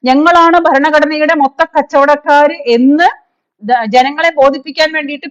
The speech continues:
പെടാ പാടുപെടുന്ന ഗതികേടിന്റെ പേരാണ് കോൺഗ്രസ്. ആ ഗതികെട്ട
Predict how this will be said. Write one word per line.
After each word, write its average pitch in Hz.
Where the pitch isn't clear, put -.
പെടാ 254
പാടുപെടുന്ന 277
ഗതികേടിന്റെ 302
പേരാണ് 311
കോൺഗ്രസ്. 320
ആ 294
ഗതികെട്ട 311